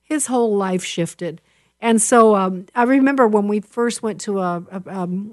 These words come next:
a demonstration and he's holding this, a Stop Planned Parenthood sign. I looked over at him and I thought, "This is, thank you, Lord. This is really amazing to see him doing that." So I'm very proud of you, honey,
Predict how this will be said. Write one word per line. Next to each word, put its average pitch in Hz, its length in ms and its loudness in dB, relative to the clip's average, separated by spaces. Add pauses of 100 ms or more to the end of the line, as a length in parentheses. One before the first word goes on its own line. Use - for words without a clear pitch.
a 196 80 -12
demonstration 202 880 -2
and 202 200 0
he's 226 320 -2
holding 214 400 -2
this, 180 220 -6 (460)
a 208 80 -12
Stop 226 380 0
Planned 214 320 -2
Parenthood 214 540 -2
sign. 190 400 -4
I 196 80 -4
looked 233 260 -2
over 240 300 4
at 220 160 0
him 220 140 0
and 214 100 0
I 220 100 -2
thought, 208 300 -4 (360)
"This 330 220 4
is, 339 240 2 (320)
thank 311 280 -4
you, 294 160 0
Lord. 262 300 2
This 277 220 0
is 277 200 0
really 240 420 4
amazing 226 720 0
to 240 120 2
see 240 320 2
him 214 160 4
doing 220 380 0
that." 190 260 -4
So 208 240 -4 (480)
I'm 214 260 -2
very 208 180 0
proud 202 280 -2
of 180 120 -4
you, 185 120 -6
honey, 190 240 -8